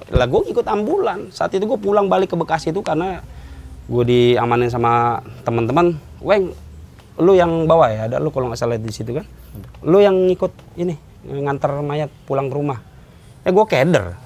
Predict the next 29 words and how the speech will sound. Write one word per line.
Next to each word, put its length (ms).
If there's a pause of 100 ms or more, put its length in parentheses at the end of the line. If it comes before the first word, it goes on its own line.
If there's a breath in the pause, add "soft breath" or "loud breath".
pulang 320
rumah, 260
di 140
jalan, 800
gua 100
pulang 800
sambil 180
sedih 300
nih 100
sama 300 (800)
Bokin 400
ya, 180
Bokinnya 640
almarhum 560
tuh, 100 (460)
si 160
Arai. 320 (1200 loud breath)
Gua 160
di 120
perjalanan 520
mikir, 240
"Gua 180
ngomong 280
apa 440
nanti 300
sama 140
orang 220
tuanya 440
nih?" 80